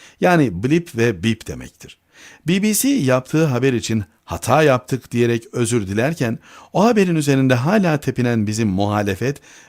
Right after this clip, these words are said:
blip ve biptir. Amerika Başkanı Biden o yüzden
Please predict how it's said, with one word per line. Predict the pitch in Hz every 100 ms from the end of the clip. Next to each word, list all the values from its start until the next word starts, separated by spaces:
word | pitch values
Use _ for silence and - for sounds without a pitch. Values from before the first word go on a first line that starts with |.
| -
blip | 90 117 170 170
ve | 123 117 85
biptir. | 110 - - 131 - _ - - _ _
Amerika | 127 147 170 156 127
Başkanı | 127 - 127 107
Biden | 104 131 123 117 -
o | - 143
yüzden | 131 113 113